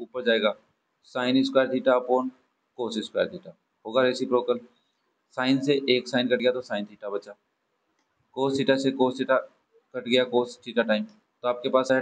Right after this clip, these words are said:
two into sin theta upon cos theta, और इसको क्या बोल सकते हो भाई, two into tan theta, और जो तुम्हारा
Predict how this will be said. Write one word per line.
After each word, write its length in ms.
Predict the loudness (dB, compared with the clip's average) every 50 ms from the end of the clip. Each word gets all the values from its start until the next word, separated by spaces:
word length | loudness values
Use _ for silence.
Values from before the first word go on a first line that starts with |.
| 0 -4 -4
two 160 | -2 0 2
into 340 | 2 0 0 0 -2 -4 -4 -4 _ _ _ _ _ _ _ _ _ -14
sin 300 | -8 -6 -4 -4 -2 -2 -4
theta 260 | -2 2 2 2 2
upon 320 | 2 2 2 2 2 0 -4 -6 -14 _ _ _ _ _ _ _ _ -8
cos 240 | -6 -6 -6 -4 -6
theta, 260 | -6 -2 0 0 -2 -2 -4 _ _ _ _ _ _ _ _
और 100 | -6 -6
इसको 220 | -4 -4 -2 -2 0
क्या 140 | 2 2 2
बोल 180 | 2 0 0
सकते 180 | -2 -4 -2 0
हो 60 | 0
भाई, 220 | 2 2 0 0 -4 _ _ _ _ _ _ _ _ _ _ _ _ -6
two 160 | -2 0 0
into 300 | 2 2 0 0 0 -2 -2 -2 -6 -10 _ _ _ _ -8
tan 220 | -6 -6 -6 -4
theta, 200 | -6 -4 0 0
और 220 | 0 2 2 0 -2
जो 120 | -2 -4 -4
तुम्हारा 280 | -4 -2 0 0 0